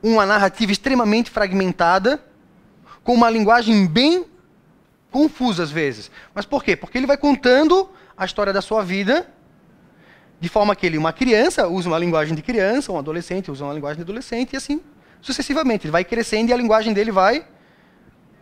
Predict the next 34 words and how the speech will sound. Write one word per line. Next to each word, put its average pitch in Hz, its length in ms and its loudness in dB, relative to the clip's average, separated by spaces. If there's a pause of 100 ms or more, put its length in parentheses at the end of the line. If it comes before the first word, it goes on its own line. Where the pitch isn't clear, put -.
(120)
mudando. 196 460 2
Agora, 196 400 2
essa 185 200 0
linguagem, 208 440 2
quando 190 160 -4
a 180 40 -2
gente 175 180 -4
diz 185 160 -4
linguagem 170 480 0
do 131 240 -12
povo, 170 640 -6 (420)
quando 160 100 -8
a - 20 -2
gente 170 200 -4
diz 165 240 -4
a 170 40 0
linguagem 165 600 0 (160)
do 156 80 -12
brasileiro 156 460 -4
comum, 175 480 -2 (240)
é - 80 -12
do 226 80 -8
brasileiro 160 340 -4
comum 196 320 0 (640)
daquela 139 460 -6
época. 311 460 -14 (800)
Imagina 165 440 -2
isso 330 440 -4 (440)
há - 100 -12
cento 151 320 -8
e 196 40 -10
poucos 226 260 -10
anos 262 160 -2
atrás. 269 560 -4